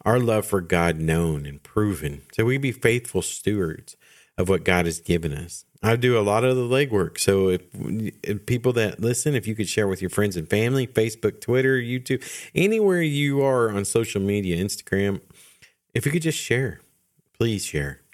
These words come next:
I need people to help me out. No man is an island unto himself. Nobody can do it alone. I can't do it alone. It takes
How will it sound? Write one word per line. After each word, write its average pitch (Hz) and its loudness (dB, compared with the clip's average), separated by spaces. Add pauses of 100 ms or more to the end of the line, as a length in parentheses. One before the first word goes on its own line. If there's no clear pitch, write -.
(260)
I 101 2
need 120 0
people 117 0
to 101 0
help 90 -2
me 90 0
out. 82 0 (380)
No 120 0
man 117 2
is 95 -2
an 95 2
island 87 2
unto 80 -2
himself. 78 -2
Nobody 123 2
can 104 -4
do 90 2
it 80 -2
alone. 76 -2
I 98 0
can't 85 -2
do 80 -4
it 73 -4
alone. 73 -4
It 87 -6
takes 104 0